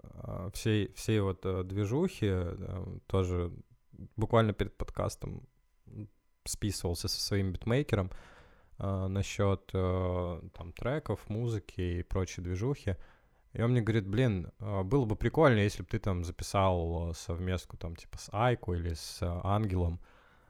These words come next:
Я говорю: «Слушай, у меня фактически есть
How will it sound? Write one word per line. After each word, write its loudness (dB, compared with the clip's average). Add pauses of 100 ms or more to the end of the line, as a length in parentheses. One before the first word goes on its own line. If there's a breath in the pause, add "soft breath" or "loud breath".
(200 soft breath)
Я 2
говорю: 4
«Слушай, 2 (460)
у -6
меня 6 (240)
фактически -2
есть 2